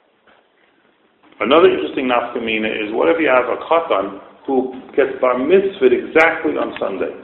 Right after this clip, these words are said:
If the Iker day was Shabbos, and the only reason why we're fasting on Sunday is to be mashlim Shabbos, he wasn't chayiv on Shabbos, and therefore he doesn't have to be mashlim. But if the Iker day is Sunday,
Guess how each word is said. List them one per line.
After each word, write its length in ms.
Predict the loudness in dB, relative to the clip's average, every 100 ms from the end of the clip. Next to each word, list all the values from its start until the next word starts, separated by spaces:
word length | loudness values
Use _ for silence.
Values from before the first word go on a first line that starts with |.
| -20 _ _ _ _ _ _ _ _ _ _ _ -20 -6
If 560 | 0 2 2 0 -6 -8
the 80 |
Iker 400 | -4 -4 -2 0
day 340 | 4 2 0 -6
was 100 | -6 -6 -2
Shabbos, 560 | 0 2 0 -4 -6
and 80 | -8
the 40 | -8
only 160 | -8 -8
reason 160 | -8
why 160 | -8 -8
we're 160 | -8
fasting 260 | -6 -6 -8
on 140 | -12 -8
Sunday 240 | -6 -4 -4
is 240 | -6 -8
to 60 | -8
be 160 | -8
mashlim 720 | -4 -2 -2 -6 -6 -6 -8 -10
Shabbos, 500 | -4 -4 -2 -6 -10 -18 -20 -20 -6
he 80 |
wasn't 300 | -2 -2 -2
chayiv 320 | -4 -2 0 -2
on 160 | -6
Shabbos, 560 | -4 -4 -6 -10 -12 -16
and 100 | -12
therefore 380 | -12 -6 -6 -4
he 400 | -8 -10 -14 -8
doesn't 180 | -6 -6
have 160 | -8 -8
to 80 | -10
be 80 |
mashlim. 540 | -4 -4 -4 -10 -14 -14 -18 -20 -20 0
But 80 | 8
if 240 | 8 8
the 80 | 6
Iker 260 | 4 4
day 160 | 6 6 6
is 240 | -2 2
Sunday, 720 | 4 4 4 2 0 -6 -16